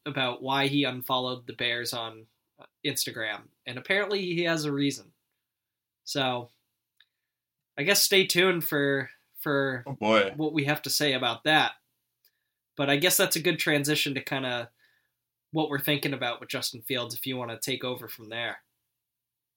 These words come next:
Speaker 2: Yeah, well, there are some, and have been some talks and concerns about,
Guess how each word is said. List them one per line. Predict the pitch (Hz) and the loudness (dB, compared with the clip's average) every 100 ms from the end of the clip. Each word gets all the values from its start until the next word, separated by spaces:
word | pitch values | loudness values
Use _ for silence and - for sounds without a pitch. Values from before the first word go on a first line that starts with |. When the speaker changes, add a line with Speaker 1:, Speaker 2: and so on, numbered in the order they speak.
| - | 0
Speaker 2:
Yeah, | 156 247 147 | 4 8 8
well, | 117 123 | 6 6
there | 135 | 8
are | 143 | 8
some, | 147 175 160 139 117 107 _ _ _ - | 6 2 2 0 -2 -8 _ _ _ -12
and | 123 _ | -12 _
have | 104 107 98 | 2 4 2
been | 107 110 | 0 0
some | 104 104 95 | 0 -2 -2
talks | - 98 101 - - | 0 2 0 -2 -2
and | 120 101 | -4 -6
concerns | 110 107 - 101 104 101 | -6 -2 -2 -2 -4 -4
about, | 104 98 98 | -2 0 -2